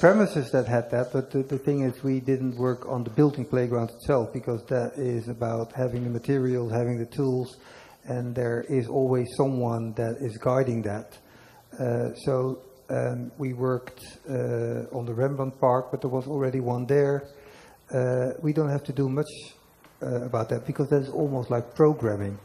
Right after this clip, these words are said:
If you mean adventure playgrounds in ad-, adventurous heights, uh, things that look like they're extremely dangerous. Because believe me, there's two things that kids always, and I, I'm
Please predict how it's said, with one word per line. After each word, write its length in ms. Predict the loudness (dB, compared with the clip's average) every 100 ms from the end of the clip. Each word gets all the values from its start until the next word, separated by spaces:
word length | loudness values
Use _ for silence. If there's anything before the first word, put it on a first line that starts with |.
| -20 -20 -20 -20 -20 -20 -8
If 160 | -6 -4
you 80 | 0
mean 280 | 0 0
adventure 500 | -2 0 0 0 -4 -2
playgrounds 560 | -2 0 0 -2 -2
in 180 | -6 -6 -6
ad-, 180 | -8 -4
adventurous 600 | -4 2 2 2 -4 -4
heights, 600 | 0 2 2 0 -8 -18 -20 -20 -20 -20 -20 -10 -2
uh, 120 | -2 0
things 220 | 0 2
that 160 | 0 4
look 260 | 4 4
like 260 | 2 0 0
they're 260 | -2 -2 -6 -20 -20 -12 -8
extremely 600 | -8 -4 -2 0 -2 -2
dangerous. 720 | 2 4 4 0 0 -2 -10 -20 -20 -18 -2
Because 180 | 2 4
believe 380 | 6 6 6
me, 180 | 2 0
there's 260 | 2 0 2
two 160 | 0
things 340 | 2 2 2 0
that 240 | -4 -2
kids 240 | 0 0 -2 -16 -8
always, 520 | -2 2 2 2 -4 -14 -20 -20 -10
and 100 | -4
I, 180 | -2 -4 -6
I'm 120 | -8